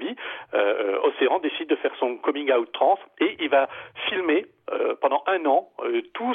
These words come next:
son parcours de transition, euh, ses rapports avec ses proches, avec sa mère. C'est absolument incroyable, les rapports, euh, euh, mère-fils,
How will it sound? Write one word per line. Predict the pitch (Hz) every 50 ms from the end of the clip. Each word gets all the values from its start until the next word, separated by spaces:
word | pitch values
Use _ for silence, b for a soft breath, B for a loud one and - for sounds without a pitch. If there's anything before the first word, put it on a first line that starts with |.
| - -
son | 180 156
parcours | - 151 127 - - - 165 160
de | 151 -
transition, | - - 139 120 113 110 - - 117 - - _ B B B B B B B B _ -
euh, | - - - 113 - - -
ses | 165 165
rapports | 135 135 131 - - 135 131 131 135 135 135 131 117 117 107 B B B B -
avec | - 127 113 110 120 127 123 - - 131 113 - -
ses | 120
proches, | - - - 120 117 117 107 -
avec | - 95 104 - -
sa | 123 117
mère. | 117 120 117 120 120 113 - -
C'est | 107 104
absolument | - - - 120 110 120 131 -
incroyable, | - 147 147 143 - - 135 131 127 131 131 123 120 120 110 B B B B B -
les | - 113 113
rapports, | - 123 - - - 127 123 123 101 107 101 B B B B B -
euh, | - 101 98 98 95 95 98 98 - - 120
euh, | 120 107 98
mère-fils, | 98 101 113 120 95 101 107 110 95 - - - - 143